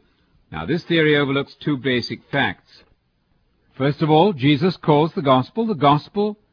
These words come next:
about the kingdom, Matthew thirteen, verse nineteen,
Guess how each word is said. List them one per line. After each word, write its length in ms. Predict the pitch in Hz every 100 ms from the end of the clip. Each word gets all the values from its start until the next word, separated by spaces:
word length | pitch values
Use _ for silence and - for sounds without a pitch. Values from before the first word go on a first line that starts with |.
| _
about 320 | - 160 151
the 60 | 156
kingdom, 540 | - 208 180 101 67 - _ _ _
Matthew 300 | 78 80 123
thirteen, 480 | 107 117 110 120 110
verse 180 | 101 87
nineteen, 640 | 110 110 110 123 117 120